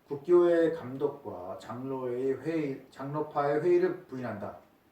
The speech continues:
이 중 일부는 어린애, 어린이의 영세를 폐지했고 후일 침례교도로 알려진다.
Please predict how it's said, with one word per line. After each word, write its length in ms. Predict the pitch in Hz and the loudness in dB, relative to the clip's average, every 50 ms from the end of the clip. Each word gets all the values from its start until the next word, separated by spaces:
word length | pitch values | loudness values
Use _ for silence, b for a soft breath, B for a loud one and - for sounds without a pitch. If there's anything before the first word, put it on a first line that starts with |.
| _ | _
이 80 | 120 113 | -18 -14
중 220 | 131 139 139 135 | -12 -10 -10 -8
일부는 800 | 135 139 147 147 156 139 117 101 107 127 147 202 196 - b b b b b b b b b | -6 -6 -6 -4 -6 -6 -6 -8 -10 -12 -12 -12 -14 -16 b b b b b b b b b
어린애, 840 | - 117 127 135 160 180 180 180 180 175 170 165 165 160 156 - - - - _ | -6 -2 0 2 2 0 0 -2 -6 -6 -6 -6 -4 -4 -4 -6 -8 -14 -20 _
어린이의 1500 | - 135 127 131 135 156 156 156 151 147 143 143 143 139 135 117 - - - 147 131 127 131 143 156 165 170 165 151 123 113 | -10 -6 -4 -2 -2 -2 -2 -2 -4 -8 -10 -12 -12 -12 -12 -14 -16 -18 -14 -10 -8 -6 -4 -4 -4 -2 -2 -4 -4 -4 -4
영세를 640 | 113 110 127 143 156 156 185 185 175 175 170 170 - | -4 -4 -4 -4 -6 -4 0 0 2 2 0 0 -2
폐지했고 800 | - 175 165 - 147 131 117 - - 95 90 87 87 87 - - _ _ _ b b b b b b b b b _ _ | -4 -4 -4 -2 -2 -4 -4 -6 -10 -12 -12 -12 -12 -14 -16 -20 _ _ _ b b b b b b b b b _ _
후일 260 | 151 156 156 156 156 | -2 0 0 0 0
침례교도로 1080 | - - 190 196 202 214 220 240 240 240 220 208 - 139 127 117 120 117 120 131 127 - | -4 -6 -4 -4 -4 -2 -2 0 0 0 0 0 0 -2 -2 0 -2 -2 -2 -4 -4 -4
알려진다. 680 | 104 95 92 87 87 85 80 80 82 82 76 76 - | -4 -4 -6 -10 -12 -16 -14 -14 -14 -14 -14 -16 -18